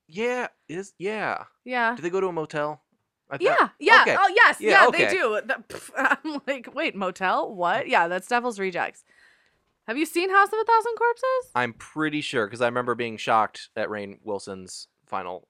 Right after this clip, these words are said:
Speaker 1: shot.
Speaker 2: Oh, God.
Speaker 1: It's
Speaker 2: That's
Speaker 1: like,
Speaker 2: so
Speaker 1: "Oh, that's the guy
Speaker 2: fucking
Speaker 1: from The
Speaker 2: disturbing.
Speaker 1: Office. Oh, Christ."
Speaker 2: Oh,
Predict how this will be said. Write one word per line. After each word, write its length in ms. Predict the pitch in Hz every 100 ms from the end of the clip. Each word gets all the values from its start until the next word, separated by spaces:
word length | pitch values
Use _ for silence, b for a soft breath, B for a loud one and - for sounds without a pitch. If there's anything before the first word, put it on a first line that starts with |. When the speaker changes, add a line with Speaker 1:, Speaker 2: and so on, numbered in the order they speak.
| _
Speaker 1:
shot. 300 | - - - - _
Speaker 2:
Oh, 280 | 220 220 202 233
God. 380 | 208 - 196
Speaker 1:
It's 40 | 160 - B B B B B -
Speaker 2:
That's 120 | 156
Speaker 1:
like, 80 | 151
Speaker 2:
so 60 |
Speaker 1:
"Oh, 40 | 269
that's 120 | 247
the 40 | 233
guy 80 |
Speaker 2:
fucking 80 | 226
Speaker 1:
from 80 | 214
The 60 | 202
Speaker 2:
disturbing. 120 | 254 196
Speaker 1:
Office. 160 | 127 -
Oh, 300 | 175 208 139
Christ." 460 | - - 208 226 -
Speaker 2:
Oh, 200 | 349 349